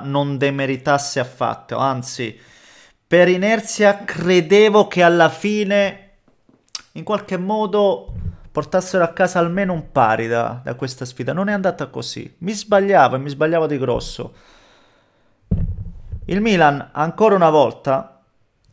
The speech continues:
sa gestire i momenti della partita. Vuoi o non vuoi, resta in gioco.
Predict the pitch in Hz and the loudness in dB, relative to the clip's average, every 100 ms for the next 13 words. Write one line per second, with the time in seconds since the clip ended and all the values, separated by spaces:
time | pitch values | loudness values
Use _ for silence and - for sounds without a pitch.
0 | _ - - 190 196 - - 131 127 135 | _ -6 4 8 8 6 -4 -8 -4 -4
1 | - - 185 185 185 - _ - 147 143 | -4 -6 -2 0 -2 -6 _ -8 -6 -4
2 | 127 139 156 151 151 - _ - 143 135 | -4 -4 -6 -10 -12 -18 _ -4 -2 0
3 | 123 123 - - 113 - _ _ _ _ | -4 -6 -18 -14 -16 -16 _ _ _ _
4 | _ _ _ _ _ _ _ _ _ _ | _ _ _ _ _ _ _ _ _ _
5 | 143 233 233 208 196 202 233 233 226 - | 10 12 12 8 4 8 10 10 8 2
6 | - 160 214 233 - - 214 208 - - | 2 6 10 8 8 2 8 8 8 0
7 | 185 175 202 208 156 - 127 | -2 2 8 10 10 4 -12